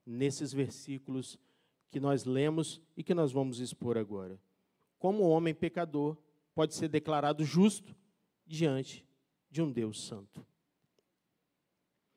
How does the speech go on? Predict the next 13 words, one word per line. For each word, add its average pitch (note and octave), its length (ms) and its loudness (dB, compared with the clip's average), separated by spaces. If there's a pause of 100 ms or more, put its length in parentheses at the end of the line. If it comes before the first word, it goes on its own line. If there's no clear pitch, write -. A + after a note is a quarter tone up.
(600)
E F3+ 80 2
às F3 100 4
vezes G3+ 180 8
a G#3 40 8
gente G#3 180 4
tem G#3+ 140 4
uma G#3+ 160 6
po-, G3+ 180 0
pouquinho G3+ 560 0
de E3+ 120 -10
dificuldade F3+ 800 2
de E3 100 -4
entender F3+ 840 2